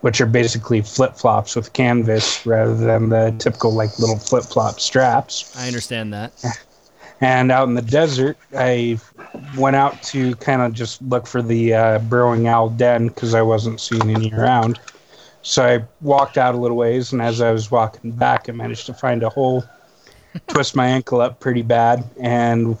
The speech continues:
Speaker 1: as I went down, I kind of threw my camera forward a little bit, just,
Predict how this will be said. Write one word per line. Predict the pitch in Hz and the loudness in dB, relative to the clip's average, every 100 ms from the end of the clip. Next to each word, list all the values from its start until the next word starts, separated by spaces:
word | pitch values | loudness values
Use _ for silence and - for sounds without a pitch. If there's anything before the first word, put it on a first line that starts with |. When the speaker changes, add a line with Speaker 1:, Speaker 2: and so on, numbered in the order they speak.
| - | -4
Speaker 1:
as | 123 123 123 | 0 2 2
I | |
went | 113 120 98 117 | 2 0 -2 0
down, | 139 139 123 | 2 2 0
I | 113 | -4
kind | - 120 117 | -4 -4 -2
of | 113 110 - _ _ _ _ | -2 -4 -14 _ _ _ _
threw | - 139 | -4 0
my | 127 113 | 2 0
camera | - 143 135 123 | 0 2 2 0
forward | 110 123 117 117 | 0 2 2 2
a | 113 | 0
little | 113 113 | 2 0
bit, | 113 120 117 | 2 0 0
just, | 113 - | -4 -4